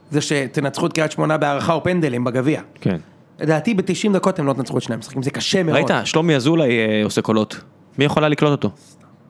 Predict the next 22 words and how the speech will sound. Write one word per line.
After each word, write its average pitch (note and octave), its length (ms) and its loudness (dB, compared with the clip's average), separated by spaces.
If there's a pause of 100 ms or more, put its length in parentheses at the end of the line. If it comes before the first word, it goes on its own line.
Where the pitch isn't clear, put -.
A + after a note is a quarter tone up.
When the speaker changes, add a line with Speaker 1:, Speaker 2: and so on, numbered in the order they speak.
Speaker 1:
לא, F3 80 -2
הוא G#2 160 -8
מושאל B2+ 240 -8
של D#3 140 -4
מכבי. C#3+ 280 -2 (420)
זה, C#3 260 -4
זה, E3 160 0
זה, D3 360 -4
Speaker 2:
סבבה, E3 200 2
Speaker 1:
זה, D#3+ 60 0
Speaker 2:
שהוא C#3+ 100 -2
מושאל C3+ 140 4
Speaker 1:
זה C3 60 2
מאוד G3+ 140 2
Speaker 2:
מכבי. A3 160 0
Speaker 1:
קשה G3 300 0
לנצח E3 580 0
את - 80 -6
אותה D#3 160 0
קבוצה D3 320 -2
פעמיים. D#3 500 0 (120)
Speaker 2:
נכון. G#2 240 0